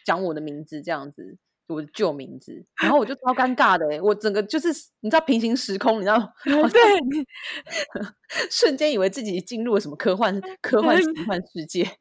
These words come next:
Speaker 2: <laughs> 那怎么办？
Speaker 1: 我就，
Speaker 2: 你有救他吗？
Speaker 1: 哦，我就说，“啊，你人在哪？” <laughs> 他说，“我不知道，救我”什么的，就哭这样。我就说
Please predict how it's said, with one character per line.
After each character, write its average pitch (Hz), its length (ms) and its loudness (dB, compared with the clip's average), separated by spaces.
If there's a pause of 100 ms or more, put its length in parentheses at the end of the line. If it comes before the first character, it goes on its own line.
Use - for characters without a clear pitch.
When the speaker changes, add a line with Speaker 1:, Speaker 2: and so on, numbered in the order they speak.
Speaker 2:
<laughs> 349 440 -4
那 294 220 -2
怎 254 100 2
么 214 120 4
办？ 208 380 0 (500)
Speaker 1:
我 240 120 4
就， 381 160 4
Speaker 2:
你 240 60 4
有 240 80 4
救 226 80 4
他 240 320 6
吗？ 170 260 0
Speaker 1:
哦， - 60 -6 (800)
我 196 60 -6
就 220 120 -6
说 262 600 -4 (220)
，“啊， 247 80 -2
你 190 320 -4
人 156 180 -6
在 233 120 -2 (280)
哪？” 165 180 0
<laughs> - 40 -4
他 - 60 0 (1120)
说 392 140 0
，“我 330 60 -2
不 359 120 -2
知 440 60 -6 (180)
道， 427 80 4 (320)
救 359 200 2
我” 294 400 2
什 - 100 -2 (120)
么 240 120 2
的， 240 220 0 (240)
就 294 160 0
哭 262 280 2
这 277 80 0
样。 240 200 0 (340)
我 - 60 -8
就 214 160 -8
说 233 300 -8